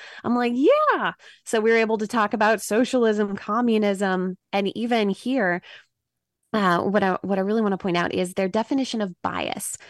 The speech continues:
So under critical race theory, you don't have right and wrong. Uh, you have this understanding of bias, which is a tendency to favor a certain thing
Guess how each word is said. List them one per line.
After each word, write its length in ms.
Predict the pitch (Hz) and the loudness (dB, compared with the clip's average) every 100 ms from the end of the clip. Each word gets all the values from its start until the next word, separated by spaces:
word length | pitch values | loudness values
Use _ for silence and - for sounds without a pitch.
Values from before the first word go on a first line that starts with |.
| - - | -20 -6
So 320 | - 190 190 | 2 2 2
under 240 | 202 226 247 | 2 2 2
critical 380 | - 208 202 | 0 -2 0
race 260 | 196 220 - | 2 0 0
theory, 420 | 185 170 165 180 - - - _ - | 0 2 2 -2 -6 -20 -20 _ -6
you 220 | 202 233 | 0 4
don't 180 | 247 202 | 4 2
have 380 | 240 226 196 196 | -2 -2 -2 -2
right 240 | 196 196 | -2 0
and 140 | 226 202 | -2 -2
wrong. 340 | 175 175 190 - - - | -2 -2 -4 -12 -18 -8
Uh, 100 | - | -4
you 180 | 202 214 | 0 2
have 180 | 220 233 | 2 2
this 160 | 262 | 2
understanding 500 | 233 208 - 202 196 | 2 -2 0 0 2
of 160 | 180 170 | 0 -2
bias, 500 | 170 170 180 - - | 0 0 -2 -6 -6
which 200 | 185 - | -4 0
is 200 | 185 175 - | 0 0 -2
a 120 | 190 | -2
tendency 840 | 185 - 285 339 240 - 180 175 - | -2 -2 2 2 2 -2 -2 -4 -4
to 140 | 220 | -6
favor 640 | - - 214 262 214 170 - | -8 -4 -2 0 0 0 0
a 100 | 180 | -2
certain 420 | - 202 - 247 | -2 -2 0 -2
thing 520 | - 202 180 196 269 | -2 -2 0 0 -2